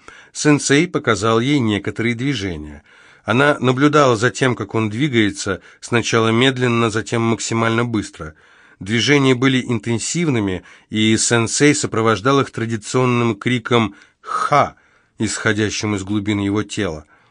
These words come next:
Жаклин пожала плечами. Нет, это не для неё. Она никогда не дралась и была нерешительным человеком. Ей трудно было сказать «нет» семье или друзьям,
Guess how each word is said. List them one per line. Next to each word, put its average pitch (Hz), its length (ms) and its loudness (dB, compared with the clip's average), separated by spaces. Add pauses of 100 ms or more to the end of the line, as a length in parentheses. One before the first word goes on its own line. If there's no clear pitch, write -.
(340)
Жаклин 143 480 0
пожала 156 340 4
плечами. 151 560 0
Нет, 120 320 0
это 101 160 -8
не 104 160 0
для 104 160 -2
неё. 127 460 0 (320)
Она 113 200 0
никогда 127 440 0
не 139 100 2
дралась 120 600 2
и 98 100 0
была 104 300 0
нерешительным 131 640 0
человеком. 139 640 0
Ей 95 180 -2
трудно 151 340 -2
было 113 200 2
сказать 101 460 -2
«нет» 101 200 -2
семье 104 460 -2
или 101 100 -2
друзьям, 101 720 -4